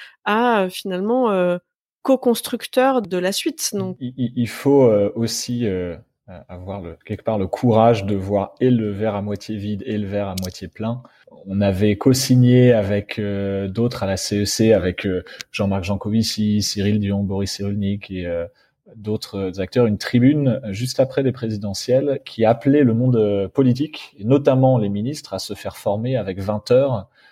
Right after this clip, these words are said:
Speaker 2: euh, sur les sujets environnementaux.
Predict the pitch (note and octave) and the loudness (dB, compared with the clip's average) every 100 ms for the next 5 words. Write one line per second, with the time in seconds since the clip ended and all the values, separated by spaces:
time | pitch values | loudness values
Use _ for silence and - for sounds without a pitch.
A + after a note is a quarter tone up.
0 | _ _ - G2 F#2+ - - C#3 C#3+ B2 | _ _ -14 -10 -8 -8 0 4 6 4
1 | G#2 - A#2 G#2 A#2+ A#2 G2+ G2+ G2+ G2+ | 0 -2 -4 -2 -2 -2 -2 -4 -4 -4
2 | F#2+ F2 | -8 -14